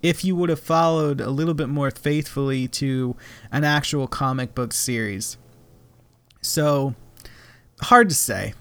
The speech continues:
Hard to say. I don't know. I'm excited about the Zack Snyder cut.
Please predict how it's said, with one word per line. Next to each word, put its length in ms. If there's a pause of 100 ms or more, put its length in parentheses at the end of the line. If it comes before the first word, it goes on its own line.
(160)
Hard 240
to 60
say. 300
I 220
don't 180
know. 340
I'm 220
excited 480
about 260
the 100
Zack 300
Snyder 360
cut. 340